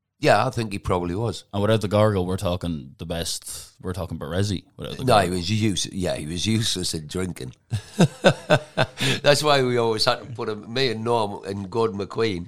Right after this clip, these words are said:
Speaker 1: Ke-, and Kev Moran, by the way, who never gets a mention,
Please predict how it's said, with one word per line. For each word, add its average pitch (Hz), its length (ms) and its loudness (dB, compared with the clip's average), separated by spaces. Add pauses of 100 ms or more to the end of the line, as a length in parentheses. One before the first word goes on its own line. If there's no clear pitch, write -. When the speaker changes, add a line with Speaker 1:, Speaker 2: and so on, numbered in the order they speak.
(120)
Speaker 1:
Ke-, - 200 -2
and 107 220 0
Kev 131 240 4
Moran, 110 460 8
by 95 180 6
the 92 80 0
way, 95 160 4
who 101 120 4
never 95 220 2
gets 92 260 -2
a 90 40 -4
mention, 90 400 -2